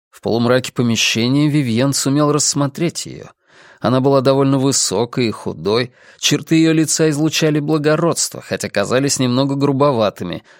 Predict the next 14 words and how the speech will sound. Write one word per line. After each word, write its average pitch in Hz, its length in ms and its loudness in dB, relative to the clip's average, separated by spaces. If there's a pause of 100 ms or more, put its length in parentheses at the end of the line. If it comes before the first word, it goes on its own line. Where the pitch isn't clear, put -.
словно 143 460 0
выточенными 113 800 0
из - 160 -2
камня. - 500 -12 (520)
Длинные 165 500 2
черные 151 500 2
волнистые 131 640 0
волосы 139 400 0
были 135 200 0
уложены 135 440 2
в - 60 -12
подобие 135 420 0
сложной 139 500 0
прически, - 840 -4